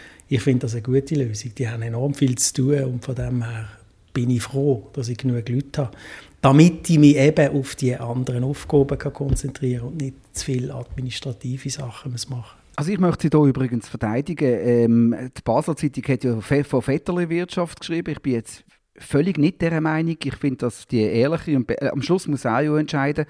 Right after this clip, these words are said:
Speaker 2: mit wem er will arbeiten im Generalsekretariat. Das sind seine nächsten Leute. Das wird er, und das steht ihm auch zu, selber zu entscheiden. Wäre es denn für euch besser gewesen, wenn er eine Alibi-Ausschreibung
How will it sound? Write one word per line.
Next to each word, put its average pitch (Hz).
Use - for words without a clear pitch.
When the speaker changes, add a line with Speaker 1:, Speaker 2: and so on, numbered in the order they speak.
Speaker 2:
mit 143
wem 143
er 139
will 143
arbeiten 143
im 139
Generalsekretariat. 131
Das 127
sind 117
seine 120
nächsten 127
Leute. 147
Das 127
wird 139
er, 160
und 135
das 135
steht 131
ihm 120
auch 107
zu, 131
selber 143
zu 156
entscheiden. 131
Wäre 131
es -
denn 123
für -
euch 123
besser 143
gewesen, 139
wenn 120
er 117
eine 110
Alibi-Ausschreibung 185